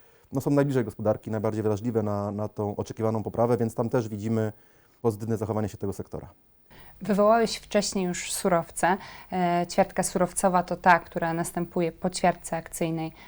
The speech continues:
Speaker 2: w naszym barometrze. Które szczególnie aktywa teraz, e, przyciągają Waszą uwagę? Co obserwujecie? M, pewnie jeszcze dość nieśmiało, ale jakie zachowania warto tu zwrócić uwagę?
Speaker 1: To tak, no to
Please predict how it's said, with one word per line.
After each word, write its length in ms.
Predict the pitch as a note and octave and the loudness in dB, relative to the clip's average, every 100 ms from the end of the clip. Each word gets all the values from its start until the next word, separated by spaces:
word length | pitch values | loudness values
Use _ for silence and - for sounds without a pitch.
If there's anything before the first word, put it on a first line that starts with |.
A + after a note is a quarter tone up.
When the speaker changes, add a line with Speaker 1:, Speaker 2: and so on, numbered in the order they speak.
| - | -6
Speaker 2:
w 40 | - | 0
naszym 320 | F3+ - F3 | 2 2 2
barometrze. 720 | F3+ E3+ D#3+ D#3 - F3+ G#3+ - - - - - | 4 2 0 -4 0 2 2 0 -16 -16 -16 -12
Które 640 | - - - C#4+ C#4 A#3+ | -12 -4 4 6 6 4
szczególnie 540 | - F#3+ F#3+ F#3+ F#3 | 0 -6 -2 0 0
aktywa 880 | - - - F#3 E3+ F3 E3+ E3+ E3 - | -2 -8 -4 0 2 4 4 0 -2 -2
teraz, 480 | F#3 E3+ D#3 - | 0 0 -2 -4
e, 180 | F3+ F3 E3+ | 0 0 -2
przyciągają 600 | - F#3+ F3+ F3 E3+ E3 | -4 0 2 2 -2 -4
Waszą 300 | E3+ - F3 | -4 -2 -2
uwagę? 560 | E3+ F3 E3+ F3 A3 A#3 - - - | -2 2 2 4 4 4 -6 -20 2
Co 140 | A3+ | 4
obserwujecie? 800 | G#3+ - F#3+ F3+ F3+ G3+ G#3+ C4 | 4 2 -2 0 2 2 2 4
M, 520 | C4 C4 - A#3 A#3 | 4 4 2 0 2
pewnie 420 | - C4+ B3 A#3+ | 6 8 8 8
jeszcze 520 | A#3+ - - G3 F#3 | 6 4 6 6 6
dość 280 | F3 F#3+ F#3 | 4 2 0
nieśmiało, 640 | F#3+ F3+ G#3+ G3+ C4 F4+ F4+ - - - | -2 -2 2 6 8 8 4 -12 -16 -4
ale 300 | - G#3 G#3 G3+ G3+ G3 G3 | 4 6 6 4 4 4 2
jakie 220 | - - | 0 -2
zachowania 500 | F#3 F3+ F3 E3+ E3+ | -2 -2 0 0 0
warto 260 | E3 E3 E3+ | 0 -2 -6
tu 160 | - E3 | -10 -12
zwrócić 400 | - E3 - F#3 | -12 -14 -14 -14
uwagę? 360 | F3+ - - - _ _ _ _ _ | -12 -12 -12 -16 _ _ _ _ _
Speaker 1:
To 100 | - | 0
tak, 140 | D3 F2+ | 0 0
no 80 | A#2 | 2
to 180 | C#3 | 2